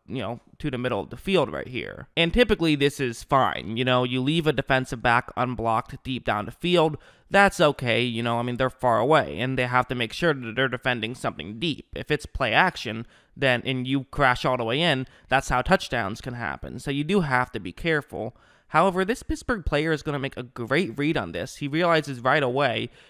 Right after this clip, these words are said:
and he's able to quickly get in and be in position to make a tackle on Hunt. So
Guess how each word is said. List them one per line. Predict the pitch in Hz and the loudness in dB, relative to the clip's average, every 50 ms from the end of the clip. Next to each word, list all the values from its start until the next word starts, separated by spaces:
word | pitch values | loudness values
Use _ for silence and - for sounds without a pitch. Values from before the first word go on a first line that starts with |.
| _ - | _ -4
and | - 139 160 | -2 0 0
he's | 208 226 202 202 | 2 2 2 2
able | 226 240 226 | 2 2 0
to | 185 | 0
quickly | - - 196 - 220 196 | 0 -2 -2 -2 -2 -4
get | 151 123 139 135 131 | -4 0 0 2 2
in | 147 190 170 131 123 | 2 2 2 0 -2
and | 101 127 135 127 | -2 -4 -4 -2
be | 117 151 180 | -2 -2 -2
in | 190 | -2
position | 170 151 131 135 143 135 - 151 147 143 127 | -2 -2 -2 -2 -2 -2 -4 -6 -8 -6 -6
to | - 160 156 | -4 -4 -4
make | 143 127 123 139 - | -2 -2 -2 -2 -2
a | 143 | -4
tackle | - - 120 123 131 - 143 131 123 | -4 -2 -2 -2 0 0 0 0 0
on | 117 113 113 | -2 -4 -4
Hunt. | 117 139 147 - - - - - | -2 -2 -2 -2 -4 -6 -12 -18
So | - - - 143 135 131 123 127 | -18 -8 -2 0 0 2 0 0